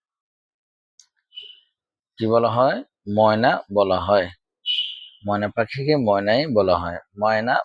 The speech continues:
ময়না। এই যে এটাই ছিল আজকের তেইশ নম্বর পাঠের পড়া। এখানে এই যে কিছু, আহ, পশু, কিছু পাখির নাম তোমাদেরকে শেখানো হয়েছে। তো তোমরা এটাকে বারবার মুখস্থ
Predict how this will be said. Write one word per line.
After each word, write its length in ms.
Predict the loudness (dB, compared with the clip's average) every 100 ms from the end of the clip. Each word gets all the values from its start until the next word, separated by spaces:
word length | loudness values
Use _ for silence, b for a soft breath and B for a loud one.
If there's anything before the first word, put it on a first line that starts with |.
| -4
ময়না। 400 | -4 -2 -2 -2 -4 -6 -12 _ _ _ _ _ _ _
এই 100 | -4
যে 100 | 0 0
এটাই 220 | 2 -2 -2
ছিল 140 | 2 4
আজকের 560 | 4 0 -8 -4 -4 -6 _ -10
তেইশ 180 | -8 -6
নম্বর 240 | -4 0 -2 -2
পাঠের 300 | -6 -4 -8 -6
পড়া। 240 | -4 -2 -4
এখানে 320 | -6 -6 -6 -8 -10 _ _ _ _ _
এই 560 | -2 -2 -2 -4 -6 -8
যে 200 | -6 -4 -2 -4 -6 -12 _ _ _ _ _
কিছু, 280 | -10 -6 -4 -4 -8 _ _ _ _ -8
আহ, 680 | -4 -2 -2 -2 -2 -2 -4 -10
পশু, 520 | -2 -2 -2 -4 -6 -6
কিছু 280 | -12 -14 -4
পাখির 360 | 0 0 -4 -8 -2
নাম 140 | 0 -2
তোমাদেরকে 580 | -6 -8 -6 -10 -10 -10 -10 _ _ _ _
শেখানো 400 | -12 -8 -6 -6 -6
হয়েছে। 320 | -8 -8 -10
তো 140 | -8 -8
তোমরা 280 | -6 -4 -2
এটাকে 260 | -2 -4 -2
বারবার 360 | 0 2 0
মুখস্থ 360 | 0 -6 -12